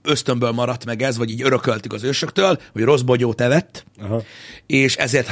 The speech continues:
Speaker 1: hány ingered lesz, ö, de durván, és emiatt vagy, ö, vagy, vagy rosszul itt. Ö, tehát azt a-, azt az emberi test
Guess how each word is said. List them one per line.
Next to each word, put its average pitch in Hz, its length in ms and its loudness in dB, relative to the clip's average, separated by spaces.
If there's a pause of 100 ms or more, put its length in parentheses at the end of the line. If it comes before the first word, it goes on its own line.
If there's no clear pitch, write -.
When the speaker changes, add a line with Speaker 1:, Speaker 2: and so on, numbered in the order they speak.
Speaker 1:
hány 127 140 0
ingered 113 280 -4
lesz, - 320 -6 (680)
ö, 107 320 -2
de 117 100 0
durván, 185 520 -4 (420)
és 127 220 -2
emiatt 127 360 0
vagy, 113 380 0
ö, 107 300 0 (400)
vagy, 113 340 0
vagy 113 160 2
rosszul 151 360 2
itt. - 380 -8
Ö, 156 140 4 (440)
tehát 156 200 -4 (400)
azt 196 240 0
a-, 202 140 -4
azt 160 140 -4
az 165 80 2
emberi 170 300 2
test 160 360 0